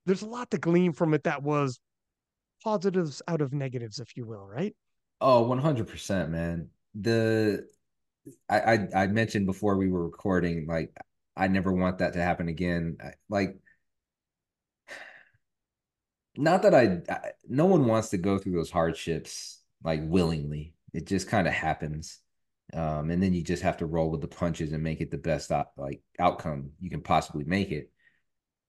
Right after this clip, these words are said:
Speaker 2: But yeah, I came out of twenty twenty-three, just, again, I had to redefine Taylor Atwood. And that's a part of my legacy as well, is, like, I have now hit rock bottom.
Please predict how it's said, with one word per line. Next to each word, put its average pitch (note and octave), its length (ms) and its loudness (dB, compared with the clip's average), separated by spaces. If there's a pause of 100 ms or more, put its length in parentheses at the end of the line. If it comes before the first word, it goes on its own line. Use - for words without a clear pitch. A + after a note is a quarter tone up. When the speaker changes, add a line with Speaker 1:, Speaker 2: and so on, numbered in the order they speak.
(340)
Speaker 2:
But G2 260 2
yeah, G2 400 6
I A#2 140 4
came C#3 280 -2
out G#2+ 140 4
of F#2+ 140 0
twenty G2 240 0
twenty-three, F#2 880 0
just, E2+ 300 -6
again, F2 360 0
I E2+ 80 2
had F#2 140 0
to E2+ 80 -2
redefine F2 840 0 (680)
Taylor F#2 340 4
Atwood. D2+ 360 2 (680)
And F2+ 240 2
that's C3 180 6
a D3+ 40 4
part C3+ 260 4
of B2+ 60 4
my A#2+ 160 6
legacy A2+ 540 2 (260)
as E2 180 -4
well, F2+ 500 4
is, E2+ 140 -4
like, F2 240 2 (760)
I A2+ 160 4
have B2+ 140 4
now A#2 280 4
hit A2+ 260 2
rock G#2 260 2
bottom. E2+ 440 2